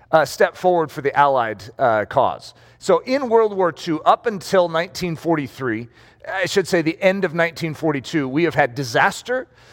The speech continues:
upon disaster upon disaster. You guys just happen to be joining the journey. Now, i-, if you haven't been listening to the Daily Thunders before this, and it has been hard. It has been dark. It has been difficult, which is a good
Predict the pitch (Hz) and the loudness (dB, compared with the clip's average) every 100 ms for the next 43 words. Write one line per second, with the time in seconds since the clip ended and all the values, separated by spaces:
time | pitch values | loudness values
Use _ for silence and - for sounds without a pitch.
0 | - - 139 165 156 147 143 214 196 - | -6 -2 2 2 2 0 2 2 0 -4
1 | 233 220 _ _ - 151 160 156 151 151 | -4 -4 _ _ -2 2 2 2 0 2
2 | 117 - 85 67 _ _ _ _ _ 175 | 0 -6 -14 -16 _ _ _ _ _ -4
3 | 277 277 240 175 196 185 208 196 180 165 | 2 2 2 -2 -2 0 0 -2 -4 -4
4 | 135 170 170 165 151 151 143 120 143 120 | 0 0 0 -4 -10 -6 -6 -2 -2 0
5 | 139 143 160 160 160 151 143 147 147 143 | -2 -2 -4 -6 -6 -6 -8 -4 0 0
6 | 139 135 127 135 139 135 120 117 123 120 | 0 -2 0 0 -2 -6 -6 -2 0 0
7 | 113 135 123 107 113 - 147 131 107 107 | 0 -2 -4 -6 -8 -4 0 0 -2 -8
8 | - _ _ _ - 190 330 330 196 143 | -16 _ _ _ 4 6 4 0 0 -2
9 | - 160 117 - - - 262 247 175 175 | 2 2 2 -4 -10 -2 0 0 0 -2
10 | 147 160 156 127 - - 233 240 185 190 | 2 2 2 0 -8 -4 -2 0 0 0
11 | 156 202 - 180 147 113 - 202 - 202 | 0 0 0 -4 -2 -4 -6 -10 -8 -10
12 | 190 185 208 135 | -6 0 0 0